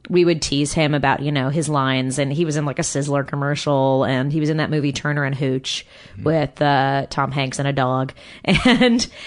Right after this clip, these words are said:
Speaker 2: I
Speaker 1: you know.
Speaker 2: remember that movie.
Speaker 1: Yeah, and he had a, he's, like, a bratty little kid at the beginning, and, and, uh, you know, and he would go on auditions with, like, Leonardo DiCaprio and Jonathan Brandis and Will Wheaton and all of them,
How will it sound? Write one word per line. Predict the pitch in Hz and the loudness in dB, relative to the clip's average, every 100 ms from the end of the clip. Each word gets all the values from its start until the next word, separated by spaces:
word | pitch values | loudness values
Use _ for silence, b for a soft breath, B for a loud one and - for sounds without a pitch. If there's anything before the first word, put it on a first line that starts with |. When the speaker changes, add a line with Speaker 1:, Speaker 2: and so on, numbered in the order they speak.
| B | B
Speaker 2:
I | - | 2
Speaker 1:
you | 403 | 4
know. | 233 175 127 | 6 4 4
Speaker 2:
remember | 107 | 4
that | 107 | 4
movie. | - 98 104 247 | 2 2 2 4
Speaker 1:
Yeah, | 320 294 233 240 | 6 6 6 6
and | 233 | 2
he | 220 254 | 2 4
had | 247 240 | 6 6
a, | 220 196 202 | 6 6 4
he's, | 233 | 4
like, | 240 220 | 4 4
a | 202 | 4
bratty | 180 165 170 | 6 6 6
little | 165 165 | 6 4
kid | - 151 | 2 2
at | 151 | 2
the | 151 | 0
beginning, | 143 139 135 123 127 | 0 0 0 0 -2
and, | - 156 156 151 147 - B B B - | -2 0 2 0 -2 -8 B B B -2
and, | 185 185 185 180 | 2 2 4 4
uh, | 175 160 151 151 151 _ | 6 6 4 2 -2 _
you | - 311 | -2 2
know, | 202 | 4
and | 196 | 4
he | 226 | 4
would | 220 | 4
go | 196 185 | 6 6
on | |
auditions | 185 175 151 156 160 151 147 | 6 4 2 2 0 0 0
with, | 156 143 | 0 0
like, | 147 143 156 | 2 0 0
Leonardo | 147 151 147 | 0 2 0
DiCaprio | 156 147 139 139 139 139 135 | -2 0 0 2 2 2 2
and | 139 | 2
Jonathan | 143 139 143 143 | 2 0 0 0
Brandis | 139 135 139 135 | 0 0 0 -2
and | 147 | -2
Will | 135 139 | 0 0
Wheaton | 139 135 135 | 0 -2 -2
and | 135 131 | -2 0
all | 127 | 0
of | 127 | -2
them, | 139 135 127 127 | -2 -2 -2 -2